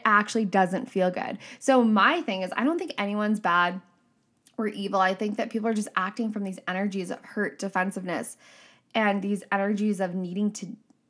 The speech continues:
like, prove themselves, and it's bullshit. That does not mean, by the way, if you are in a relationship or you have someone in your life that is working from that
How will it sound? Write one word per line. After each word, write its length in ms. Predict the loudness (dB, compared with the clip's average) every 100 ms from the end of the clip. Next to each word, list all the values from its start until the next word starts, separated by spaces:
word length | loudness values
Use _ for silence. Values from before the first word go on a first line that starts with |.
| _ _
like, 200 | -6 -6
prove 540 | -10 -6 2 4 4 2
themselves, 600 | -2 -4 -6 -6 -8 -6
and 140 | -4
it's 160 | -4 -6
bullshit. 720 | -2 0 0 0 -4 -6 -10 -16 -8 2
That 240 | 4 4
does 260 | 6 6 6
not 280 | 4 4
mean, 300 | 4 4 4
by 200 | 4 4
the 100 | 4
way, 280 | 2 4 2
if 100 | 2
you 180 | 2 4
are 140 | 4 4
in 200 | 2 -2
a 80 |
relationship 580 | -2 -2 -4 -6 -8 -8
or 60 | -6
you 120 | -4
have 120 | -4
someone 220 | -4 -6 -6
in 40 |
your 120 | -2
life 240 | -2 -2 -2
that 100 | -4
is 160 | -4
working 380 | -6 -6 -2 -2
from 140 | 0
that 120 | -2